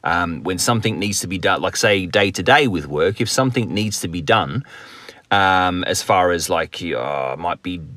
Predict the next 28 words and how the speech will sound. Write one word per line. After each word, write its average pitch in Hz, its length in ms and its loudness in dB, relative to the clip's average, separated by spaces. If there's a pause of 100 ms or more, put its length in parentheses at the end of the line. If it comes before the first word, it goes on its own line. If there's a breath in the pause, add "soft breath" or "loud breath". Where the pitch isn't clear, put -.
digging 101 280 -2
a 90 80 -2
trench 104 380 -2
line, 76 320 -4
or 65 100 -6
it 55 60 -8
might 95 260 -4
be, 95 340 -4
um, 87 600 0
uh, 50 200 -4 (200)
building 107 320 -2
a 90 60 -2
garden 104 400 2
bed, 78 240 -2
or 82 100 0
it 95 60 0
might 139 220 4
just 139 180 0
be 147 100 2
mowing 131 320 4
a 135 60 4
lawn, 127 340 4
whatever 131 240 4
the 113 80 0
case 120 320 0
may 98 140 -2
be, 92 400 0 (840 loud breath)
I 117 580 4